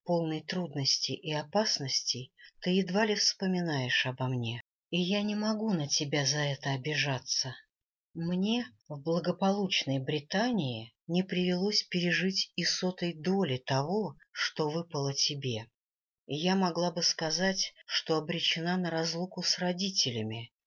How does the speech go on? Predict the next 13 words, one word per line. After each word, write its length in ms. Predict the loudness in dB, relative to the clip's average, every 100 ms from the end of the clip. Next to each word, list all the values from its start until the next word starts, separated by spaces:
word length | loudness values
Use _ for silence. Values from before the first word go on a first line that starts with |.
| _
и 60 | -2
это 220 | 0 2
гораздо 440 | 2 2 2 2 0
страшнее 840 | -2 -2 0 0 2 2 2 0
для 180 | 0 0
меня. 480 | 2 0 -2 -4 -10 _ _ _ _
Но 180 | -2 0
я 300 | 2 2 2
ведь 220 | 0 0
не 160 | -2 0
пережила 920 | 0 2 2 2 2 2 2 0 -2
этого 440 | -2 0 -2 -2 -2
всего 640 | 0 0 0 -2 -4 -6